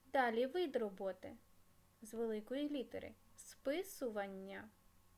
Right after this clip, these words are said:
Назва тексту з великої літери хліб.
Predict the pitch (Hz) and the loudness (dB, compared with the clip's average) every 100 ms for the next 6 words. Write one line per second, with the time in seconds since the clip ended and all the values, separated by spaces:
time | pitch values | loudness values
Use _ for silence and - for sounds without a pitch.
0 | - - - - - - - - - 233 | -20 -20 -20 -20 -20 -20 -20 -20 -10 -2
1 | 226 214 202 208 202 - 202 196 - - | 0 2 0 0 -2 2 0 0 -6 -6
2 | 294 302 311 294 302 294 285 285 277 277 | -4 0 2 4 2 0 -2 0 -2 -2
3 | 277 269 277 - - - - - - - | 0 0 -2 -6 -20 -20 -20 -20 -20 -20
4 | - - - 294 233 190 | -20 -14 -2 0 0 -2